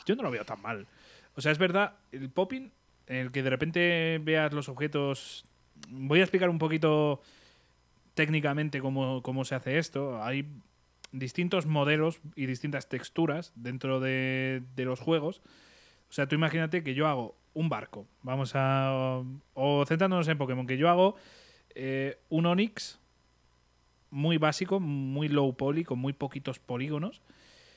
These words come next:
Luego hago otro más detallado, con más polígonos, y le meto otra textura, ocupa más, tiene que cargar más el juego. Y luego hago un tercero ya con muchísimos más polígonos y con una textura ya cuatro K,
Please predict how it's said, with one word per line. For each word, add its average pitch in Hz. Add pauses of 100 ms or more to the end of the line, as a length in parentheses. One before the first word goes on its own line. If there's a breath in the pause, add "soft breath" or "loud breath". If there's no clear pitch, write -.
(600 soft breath)
Luego 147 (180)
hago 175
otro 147
más 156
detallado, 151
con 127
más 139
polígonos, 143
y 131
le 123
meto 135
otra 131
textura, 127 (500)
ocupa 135
más, 151 (880)
tiene 143
que 139
cargar 131
más 131
el 117
juego. 143 (560 soft breath)
Y 139
luego 185
hago 180
un 170
tercero 180
ya 156
con 127
muchísimos 180
más 175
polígonos 180
y 139
con 139
una 156
textura 156
ya 156
cuatro 139
K, 208